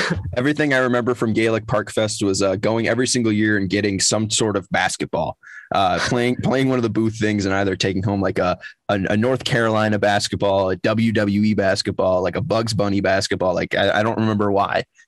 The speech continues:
Speaker 2: but I was always winning that prize.
Speaker 1: Yeah, it's whatever. It's the, the Southside Irish equivalent of a county fair, you know,
Speaker 2: <laughs>
Speaker 1: one of those types of things. <laughs>
Speaker 2: Absolutely. Zach, thank you so much for your work. Again, you can find him at Southside Sox. That's where he wrote about, uh, Pacoda projections.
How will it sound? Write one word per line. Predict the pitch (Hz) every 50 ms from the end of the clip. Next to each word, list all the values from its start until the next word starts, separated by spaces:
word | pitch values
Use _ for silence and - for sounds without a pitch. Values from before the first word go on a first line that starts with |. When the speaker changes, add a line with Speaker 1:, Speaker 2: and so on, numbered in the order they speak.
| _
Speaker 2:
but | - 98 95
I | 101
was | 101 98 95
always | 104 104 104 104 104 98
winning | 101 101 95 95 92
that | 92 87 90
prize. | - - - - - - - - _ _ - - - _ _ -
Speaker 1:
Yeah, | 160 135 127 120 113 107 107 110
it's | 123 123 - -
whatever. | 156 156 151 151 147 151 151
It's | 147 147 - -
the, | 151 143 143 143 139 143
the | 139 143
Southside | 139 - - 151 160 160 - - 147 139 135
Irish | 131 135 131 123 117 -
equivalent | 123 - - 139 120 123 123 120 113 113 110
of | 127 120 110 113
a | 113 113 110 104 107 110
county | - - 131 120 113 107
fair, | 104 - 110 107 104 98 92 98 - -
you | - 110
know, | 110 107
Speaker 2:
<laughs> | 107 104 101 - - 120 107 - 123 - - - - - - -
Speaker 1:
one | 151 -
of | 117 117 139
those | 113 107 117
types | - 120 113 -
of | - 101
things. | - 110 85 95 120 - - -
<laughs> | - 123 - - - - 147 131
Speaker 2:
Absolutely. | 127 117 110 107 - 113 107 101 92 95 - - - - 147 -
Zach, | - 131 123 123 113
thank | 135 139 139 -
you | 143
so | 127 - 143 131
much | 127 120 107 -
for | - 113
your | 110 110
work. | 110 107 104 107
Again, | 101 104 104 98
you | 98 95
can | 113
find | - - 110 107 101
him | 120 107 98 92 - - - -
at | 101 101 -
Southside | - - 113 110 104 - 107 101 92 -
Sox. | - 131 123 120 107 -
That's | 107 101 -
where | 101 101 95
he | 98 101
wrote | 98 95 101 90 -
about, | - 95 98 95 - - _ -
uh, | 95 92 87
Pacoda | 87 - 104 - 143 147 135 -
projections. | 151 117 113 123 113 107 - 113 107 104 107 - -